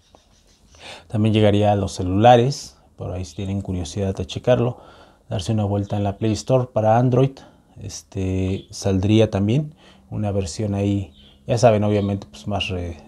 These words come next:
recortada, pero bueno, lo puedes jugar en Android, en PlayStation dos, saldría también, pues, obviamente, originalmente en las maquinitas. Y bueno, pues este es un juego bastante bueno, o sea, es bueno el juego, para los amantes de los juegos de peleas es un buen juego,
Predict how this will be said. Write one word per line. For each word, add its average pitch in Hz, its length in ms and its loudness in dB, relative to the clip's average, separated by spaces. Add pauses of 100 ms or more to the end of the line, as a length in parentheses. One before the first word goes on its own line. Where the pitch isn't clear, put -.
(100)
recortada, 104 800 2
pero - 220 -8
bueno, 82 200 -10 (120)
lo 87 140 -12
puedes 98 240 -4
jugar 95 300 -2
en 101 120 0
Android, 120 360 0 (440)
en 98 140 -8
PlayStation 104 640 -2
dos, 135 300 6
saldría 101 520 -2
también, 101 380 -4
pues, - 120 -18
obviamente, 104 600 0
originalmente 95 640 -2
en 98 60 -2
las 92 140 -6
maquinitas. 117 720 -2 (1500)
Y 110 80 0
bueno, 123 200 6
pues 151 140 0
este 123 160 0
es - 80 -4
un 123 80 0
juego 131 240 6
bastante 101 1120 0
bueno, 185 360 4 (180)
o 120 80 -12
sea, - 120 -4
es 143 120 -4
bueno 151 280 4
el 135 100 -6
juego, 120 400 -4 (360)
para 104 140 -2
los 98 260 -2
amantes 104 380 -2
de 107 80 -2
los 98 100 -6
juegos 104 240 -4
de 101 80 -4
peleas 104 400 -2
es - 140 -8
un 98 240 -4
buen 95 160 0
juego, 101 400 -4